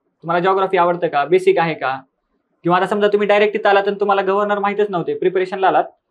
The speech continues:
आणि तुम्हाला गव्हर्नरचा basic role पण माहीत नाही किंवा governor आणि सीएम मध्ये काय फरक असतो हे पण जर तुम्हाला माहीत नाही तर मग तुम्हाला खूप त्याच्यासाठी शून्यातून सुरू करावं लागेल.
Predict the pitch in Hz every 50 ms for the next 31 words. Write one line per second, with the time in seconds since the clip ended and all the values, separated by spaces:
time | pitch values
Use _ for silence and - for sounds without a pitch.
0 | _ _ _ - 147 160 190 190 190 190 190 185 196 202 214 208 208 196 220 208
1 | 185 208 208 214 226 208 208 220 226 214 220 196 180 165 156 151 143 131 - -
2 | 160 160 160 175 185 196 190 190 190 190 196 185 - 208 202 202 190 190 185 196
3 | 202 196 214 208 175 156 151 - - 131 - _ _ _ _ _ _ _ _ _
4 | _ - 202 208 202 233 226 226 220 220 220 220 214 214 214 208 208 190 202 202
5 | 208 202 208 214 - - 214 226 233 226 - 240 240 - - _ - 214 220 214
6 | 226 214 226 254 302 302 - _ _ _ _ - - 254 254 269 262 262 254 240
7 | 247 233 226 208 185 170 156 143 127 123 -